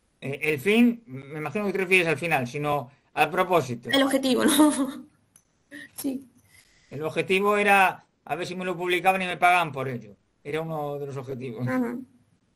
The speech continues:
Speaker 1: Pero no, eh, la idea del libro es eso, divulgar ciencia de una forma amena.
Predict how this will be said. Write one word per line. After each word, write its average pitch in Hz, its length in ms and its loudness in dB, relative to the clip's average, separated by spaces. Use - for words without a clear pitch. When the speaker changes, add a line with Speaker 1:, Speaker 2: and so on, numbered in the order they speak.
Speaker 1:
Pero 147 160 -6
no, 165 200 -4
eh, 135 640 -6
la 135 260 -2
idea 170 340 2
del 170 200 -4
libro 175 320 -4
es - 260 -12
eso, 156 300 -10
divulgar 147 600 0
ciencia 180 640 -6
de 147 200 -12
una 160 160 -4
forma 143 260 -6
amena. 143 420 -8